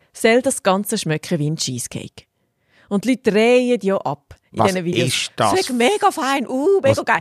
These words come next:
Speaker 1: Und
Speaker 2: ist
Speaker 1: es
Speaker 2: das
Speaker 1: sieht auch
Speaker 2: für
Speaker 1: ein bisschen
Speaker 2: ein
Speaker 1: geil aus.
Speaker 2: Fuck?
Speaker 1: Und es sieht auch ein bisschen geil aus, wenn sie das einmal so abstre-, mit dem Löffel so drin rein und das so abziehen.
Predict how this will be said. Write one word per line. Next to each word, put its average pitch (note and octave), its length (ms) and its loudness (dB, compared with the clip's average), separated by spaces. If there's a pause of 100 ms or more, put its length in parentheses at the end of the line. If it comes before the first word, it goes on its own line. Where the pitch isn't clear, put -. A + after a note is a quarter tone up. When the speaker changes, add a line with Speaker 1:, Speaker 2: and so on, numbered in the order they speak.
(120)
Speaker 1:
Und B2+ 60 -2 (100)
Speaker 2:
ist - 80 0
Speaker 1:
es - 140 -2
Speaker 2:
das C3 300 2
Speaker 1:
sieht - 100 -4
auch D#4+ 60 4
Speaker 2:
für D#4+ 60 4
Speaker 1:
ein - 60 4
bisschen B2+ 180 2
Speaker 2:
ein B2+ 60 2 (240)
Speaker 1:
geil D4 40 -2 (100)
aus. F#3+ 60 -2
Speaker 2:
Fuck? - 680 -2 (140)
Speaker 1:
Und B3+ 120 -6
es A#3 100 -8
sieht E4 140 -2
auch C#4+ 60 4
ein D#4+ 80 2
bisschen D4 140 -6
geil C#4 260 4
aus, D#4 80 -4
wenn E4 140 -4
sie C4+ 160 -10
das C4+ 200 0
einmal B3 200 0
so A#3+ 180 2
abstre-, - 500 -6
mit C4 160 -2
dem A#3+ 80 0
Löffel C#4 360 2
so C#4+ 100 -4
drin B3 220 0
rein D4 200 -2
und A#3+ 140 -4
das B3 120 -2
so - 80 -2
abziehen. G3+ 480 -2